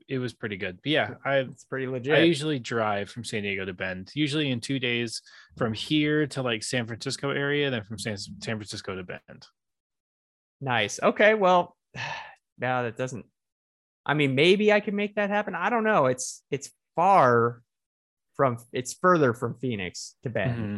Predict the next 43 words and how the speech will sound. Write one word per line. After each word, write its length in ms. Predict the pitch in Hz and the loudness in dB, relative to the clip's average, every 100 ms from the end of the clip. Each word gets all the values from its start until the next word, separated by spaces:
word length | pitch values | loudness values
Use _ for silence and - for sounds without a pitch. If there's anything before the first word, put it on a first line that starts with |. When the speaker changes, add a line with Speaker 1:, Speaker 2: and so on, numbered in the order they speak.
| 101 | -2
Speaker 2:
than 100 | 120 | 0
it 100 | 113 | 2
is 180 | 110 107 | 0 -2
from 180 | 120 113 | -8 -6
San 200 | 120 107 | -6 -2
Diego, 360 | 107 113 123 | 0 2 2
but 180 | 123 113 | 2 0
it's 160 | 117 - | -2 -2
still 340 | 151 143 131 | 4 4 4
probably 480 | - 120 117 117 113 | 2 0 2 0 -2
only, 520 | 113 113 107 107 104 _ _ _ _ _ _ _ _ _ _ _ | -2 -6 -6 -6 -10 _ _ _ _ _ _ _ _ _ _ _
uh, 200 | 135 135 123 | 2 6 6
what's 200 | 120 139 | 4 2
the 60 | |
difference? 480 | 120 113 120 113 - | -2 -2 -2 -6 -6
Three 220 | 123 120 123 | -4 0 2
hours, 540 | 117 123 123 123 - | 4 4 2 0 -4
four 220 | 131 123 120 | -2 2 2
hours 340 | 120 123 120 | 2 0 -2
to 100 | 113 | -8
cut 180 | - 117 | -6 -6
across 680 | 110 123 107 113 127 - - _ _ _ | -4 0 2 2 0 -6 -12 _ _ _
to 80 | 131 | -4
be 200 | 120 117 | 0 0
where, 460 | 120 113 110 110 - _ _ _ _ _ | 0 -2 -2 -4 -8 _ _ _ _ _
so 200 | - 135 | 0 4
I 120 | 135 131 | 6 6
don't 120 | 117 | 4
know. 300 | 117 113 - _ _ _ _ _ - | 2 -2 -6 _ _ _ _ _ 0
How 160 | 156 | 2
long, 260 | 170 175 175 - | 4 4 0 -4
so 140 | 139 | -2
you 100 | 123 | -2
said 200 | - 143 | 0 0
it 100 | 107 | -2
took 180 | 127 117 | -8 -10
you 80 | 104 | -12
two 240 | - 139 | -4 0
days 280 | 147 160 156 | 2 2 0
to 60 | |
get 120 | 151 160 | -4 -6
up 100 | - | -6
there? 260 | 165 165 170 | -6 -6 -8